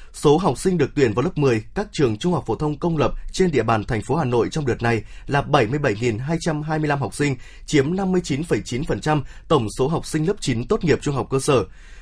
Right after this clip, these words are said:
Như vậy, tỷ lệ tuyển sinh vào lớp mười trường công lập thực tế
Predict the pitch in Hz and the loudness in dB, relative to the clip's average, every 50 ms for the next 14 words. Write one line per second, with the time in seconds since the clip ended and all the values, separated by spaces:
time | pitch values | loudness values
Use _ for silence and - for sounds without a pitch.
0 | - - 196 220 185 190 151 - - - 135 120 123 - - - 139 117 101 - | -4 -2 0 2 2 2 0 0 0 0 0 2 2 0 0 0 0 0 0 0
1 | - 175 180 170 - 120 160 190 - 151 135 123 117 110 - - - 131 117 110 | 0 0 2 2 2 0 0 0 0 0 0 2 2 0 -2 -2 0 0 0 0
2 | 110 - - 185 180 180 165 135 113 - - - - - - 165 135 - - 143 | -2 -2 -2 0 0 2 2 2 0 0 -2 -10 -10 -4 0 0 0 2 4 4
3 | 131 123 139 | 6 6 4